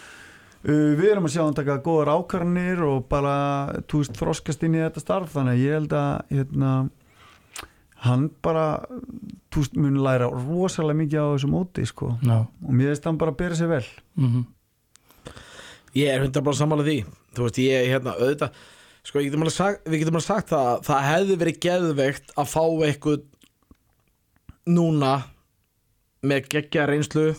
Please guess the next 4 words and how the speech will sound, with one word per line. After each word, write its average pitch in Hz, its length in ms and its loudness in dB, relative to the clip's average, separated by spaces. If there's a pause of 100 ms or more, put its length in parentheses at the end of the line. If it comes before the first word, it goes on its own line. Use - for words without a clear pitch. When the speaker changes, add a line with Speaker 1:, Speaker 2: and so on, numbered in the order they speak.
(280)
Speaker 1:
Mm. 120 300 2 (420)
Speaker 3:
eh, 127 440 2 (1300)
þú 131 140 0
veist 135 160 0